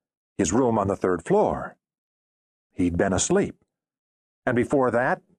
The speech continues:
he'd been crying, crying because he'd felt homesick, missing his mother and father, and even his little brother, whom he didn't even really like.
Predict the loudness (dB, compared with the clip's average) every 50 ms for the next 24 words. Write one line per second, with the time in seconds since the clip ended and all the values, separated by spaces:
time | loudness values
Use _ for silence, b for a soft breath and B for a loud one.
0 | _ _ _ _ _ _ _ _ _ _ -4 -4 -2 -2 -2 -2 -2 -2 0 0
1 | 0 0 0 0 -2 -4 -8 -12 -20 _ _ _ _ _ _ _ -4 -2 -2 0
2 | 0 0 -2 -2 0 0 0 -2 -2 0 0 0 0 -2 -4 -10 _ _ -2 0
3 | 0 0 0 -2 -2 0 -2 -2 -2 -2 -2 -2 0 0 -2 -2 -2 -4 -6 -8
4 | -14 b b b b b b b b -2 -2 0 0 0 0 0 0 0 0 0
5 | 0 0 0 0 0 0 -2 -2 -2 -2 0 0 0 0 -2 -2 -4 -6 _ _
6 | _ _ _ -4 -2 0 2 2 2 2 2 0 0 0 0 2 0 0 0 0
7 | 0 0 0 0 -2 -2 0 0 0 0 0 -2 -2 0 0 0 2 2 2 2
8 | 2 2 2 2 2 0 0 0 -2 -6 -8 -14